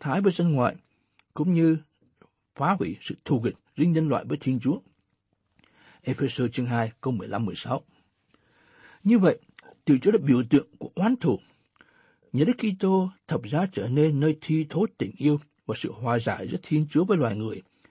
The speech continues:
và hòa giải giữa loài người với nhau. Thế rồi, từ số khám phá tình yêu của Thiên Chúa nơi thập giá, Thánh Tông Đồ rút ra những hệ luận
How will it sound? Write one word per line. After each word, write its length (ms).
và 100
hòa 220
giải 200
giữa 120
loài 180
người 180
với 160
nhau. 220
Thế 160
rồi, 200
từ 100
số 140
khám 240
phá 160
tình 160
yêu 140
của 200
Thiên 260
Chúa 160
nơi 160
thập 220
giá, 260
Thánh 160
Tông 200
Đồ 160
rút 140
ra 200
những 140
hệ 160
luận 200